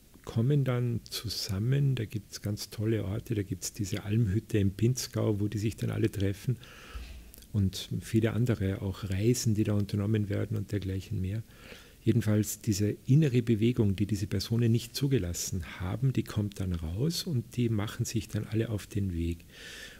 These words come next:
Und auf diesem Weg finden sie neue Formen des Zusammenlebens, die auf eine ganz andere Art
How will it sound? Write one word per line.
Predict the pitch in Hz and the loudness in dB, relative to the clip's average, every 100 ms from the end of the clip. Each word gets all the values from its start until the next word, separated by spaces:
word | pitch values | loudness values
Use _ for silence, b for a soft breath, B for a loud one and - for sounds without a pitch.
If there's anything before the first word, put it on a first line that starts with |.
| B | B
Und | 95 95 - - - - - - | 0 0 -2 -14 -20 -20 -20 -4
auf | 123 135 | -2 -2
diesem | - 117 101 101 95 85 | 2 4 4 2 0 -2
Weg | 98 90 98 131 - - | -2 2 4 2 -2 -12
finden | - 113 127 170 - | -4 0 2 0 -8
sie | - 110 | -4 0
neue | 98 98 113 | 2 2 2
Formen | - 110 110 110 | 0 -2 0 0
des | 110 | -2
Zusammenlebens, | - 110 - 117 98 87 92 117 - | -4 -4 0 0 0 0 0 -2 -4
die | - 110 107 104 | 0 2 4 2
auf | - 98 | 0 -2
eine | 107 | -2
ganz | 107 131 139 | 0 -2 -2
andere | 123 123 127 113 | -2 0 0 0
Art | 95 120 - - | -2 -2 -4 -12